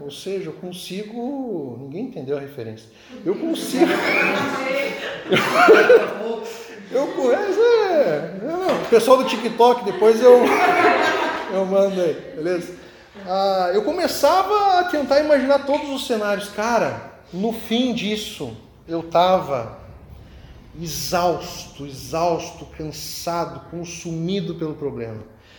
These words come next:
E quando o problema de fato chegava, eu tava totalmente acabado, fragilizado.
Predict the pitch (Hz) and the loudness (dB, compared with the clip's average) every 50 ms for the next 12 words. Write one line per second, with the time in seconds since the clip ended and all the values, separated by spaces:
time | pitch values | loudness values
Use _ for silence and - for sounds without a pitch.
0 | - _ - 170 185 180 - 180 208 226 233 226 226 220 220 220 226 220 208 170 | -20 _ -8 -8 -8 -4 0 0 2 2 0 0 -2 -4 -4 0 2 2 2 2
1 | 180 180 190 190 185 185 170 160 185 214 214 - - 190 180 180 180 - - 175 | 2 0 0 0 -2 -4 -4 -4 -6 -6 -6 -2 0 0 2 2 0 -4 -6 -6
2 | - - 190 180 160 170 170 170 180 160 - 180 190 185 - - - - - - | -4 -4 -4 0 2 2 4 4 2 0 -2 -6 -6 -8 -8 -14 -18 -20 -20 -20
3 | - - - - - - - - - - 151 151 151 160 156 165 165 160 165 156 | -20 -20 -20 -20 -20 -20 -20 -18 -10 -8 -8 -8 -4 -4 -4 -4 -4 -4 -8 -10
4 | 160 - - - 214 220 208 - - 190 170 156 151 160 175 190 175 - - - | -10 -12 -8 -8 -8 -8 -8 -6 -6 -6 -4 -4 -6 -8 -8 -8 -10 -10 -10 -12
5 | - 185 180 185 180 - - _ _ _ _ _ _ _ _ _ _ _ _ _ | -12 -12 -14 -14 -18 -18 -20 _ _ _ _ _ _ _ _ _ _ _ _ _
6 | _ _ - - - 117 117 - - 151 156 - - - 143 135 123 123 113 113 | _ _ 0 0 0 0 -2 -6 -8 -8 -10 -10 -8 -8 -6 -6 -4 -6 -6 -6
7 | 107 - - - - - _ _ _ _ _ _ _ _ _ _ - - - 160 | -8 -10 -16 -20 -20 -20 _ _ _ _ _ _ _ _ _ _ -18 -12 -10 -8
8 | 170 185 180 175 165 - 160 156 156 151 135 123 123 110 110 110 - - | -6 -4 -6 -6 -6 -8 -10 -10 -10 -12 -10 -10 -10 -10 -10 -12 -18 -20